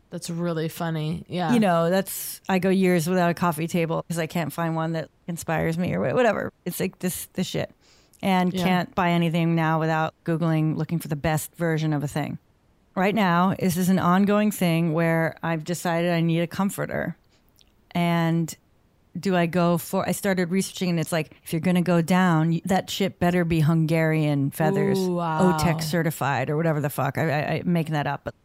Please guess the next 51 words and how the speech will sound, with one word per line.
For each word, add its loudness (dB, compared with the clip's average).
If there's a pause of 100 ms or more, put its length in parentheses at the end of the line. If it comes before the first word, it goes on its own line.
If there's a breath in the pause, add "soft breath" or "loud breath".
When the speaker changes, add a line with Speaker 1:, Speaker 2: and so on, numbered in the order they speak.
(260)
Speaker 2:
you 0
know, 4
and 2
then 2
you 4
just, -2
you're -2
poisoned 0
'cause -2
now 2
you're 4
like, 0 (160)
are 2
the 2
down 6
feathers 2
humane? 4
If -6
you're 2
not 2
doing 2
that, 0
you're 0
doing 2
a 4
down 4
alternative. 2 (840)
That 0
could -2
mean 4
anything. 2 (100)
And 2
they're 4
all 4
fucking 0
quilted 2
now. -2 (840 soft breath)
And 2
I 4
know 4
why. 4
They 4
wanna 4
keep -4
the 0
feathers 2
even, 2
but -2
I 0
kind 0
of -2